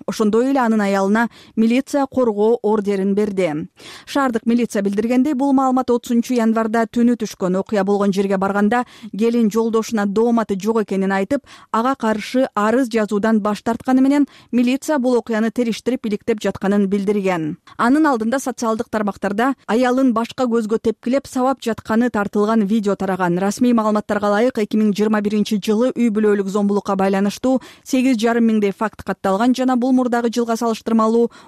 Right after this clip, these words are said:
отуз пайызга көп. Иранда жүздөгөн мугалимдер нааразылык акциясына чыгып, айлык акынын убагында төлөнүшүн, пенсия маселесинин чечилишин жана камактагы кесиптештеринин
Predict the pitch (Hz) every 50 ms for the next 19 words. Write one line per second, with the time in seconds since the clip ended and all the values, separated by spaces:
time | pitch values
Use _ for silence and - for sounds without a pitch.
0 | - - 214 214 208 - 262 247 - - 214 196 190 190 185 - 208 202 190 185
1 | 196 175 - _ - _ _ - - - - - 269 294 302 311 302 302 277 208
2 | 247 269 269 240 277 269 277 269 254 247 247 247 247 247 247 262 247 226 226 226
3 | 233 233 240 233 233 240 240 233 233 226 - - 214 202 - - 208 - - 240
4 | 240 262 - - 190 208 226 247 247 233 226 220 - 233 226 220 214 214 220 220
5 | 214 220 220 220 208 - 233 220 226 220 226 220 - - 214 185 180 - 226 220
6 | 226 214 - 226 220 208 208 - 220 214 208 - - 214 208 - - 220 - -
7 | 220 214 226 202 - 233 202 175 185 185 190 196 - 226 220 220 - - 233 233
8 | 254 240 220 233 - - - 220 208 - - 226 208 208 214 226 233 214